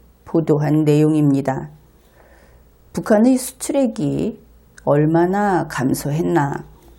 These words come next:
그것은 이천십육 년에 이십칠억 육천여 달러 그랬는데 바로 다음 해인 이천십칠 년에는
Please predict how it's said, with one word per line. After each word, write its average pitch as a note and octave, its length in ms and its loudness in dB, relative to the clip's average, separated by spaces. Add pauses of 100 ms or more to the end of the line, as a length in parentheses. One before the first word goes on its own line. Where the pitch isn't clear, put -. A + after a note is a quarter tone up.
(880)
그것은 G3 680 2
이천십육 G#3+ 880 2
년에 F3 540 0 (560)
이십칠억 A#3 1000 -2 (340)
육천여 A3 600 0 (1000)
달러 D3+ 540 0 (380)
그랬는데 G#3 760 -2 (300)
바로 G3 300 -2
다음 D#3+ 440 0
해인 F3 500 -2
이천십칠 F3 840 -2
년에는 D#3 580 2